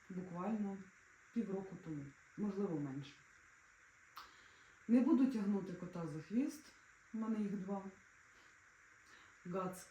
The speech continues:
і Поц. В роду у мене по батьковій лінії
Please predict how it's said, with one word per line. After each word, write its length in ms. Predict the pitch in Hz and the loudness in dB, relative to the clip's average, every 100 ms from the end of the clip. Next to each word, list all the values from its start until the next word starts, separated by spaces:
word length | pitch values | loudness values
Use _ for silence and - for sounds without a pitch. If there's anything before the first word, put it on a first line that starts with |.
| - | -12
і 40 | |
Поц. 580 | 180 - 175 165 - - - - - - - - - - - - - - - - - - - - - | -12 -8 -6 -6 -8 -16 -20 -20 -20 -20 -20 -20 -20 -20 -20 -20 -20 -20 -20 -20 -20 -20 -20 -14 -2
В 120 | 190 | 6
роду 300 | 254 220 311 | 6 6 4
у 160 | 359 | 6
мене 520 | 254 208 226 269 294 302 - - - - - - - - - - - - - - - - - - - - - - - - - - - - - | 4 4 4 4 4 0 -8 -20 -20 -20 -20 -20 -20 -20 -20 -20 -20 -20 -20 -20 -20 -20 -20 -20 -20 -20 -20 -20 -20 -20 -20 -20 -20 -20 -8
по 140 | 226 214 | -2 0
батьковій 840 | 180 180 156 - 165 143 151 147 139 | 0 0 -2 -6 -8 -6 -4 -4 -2
лінії 680 | 135 139 156 160 208 269 | 0 0 0 -2 -2 -2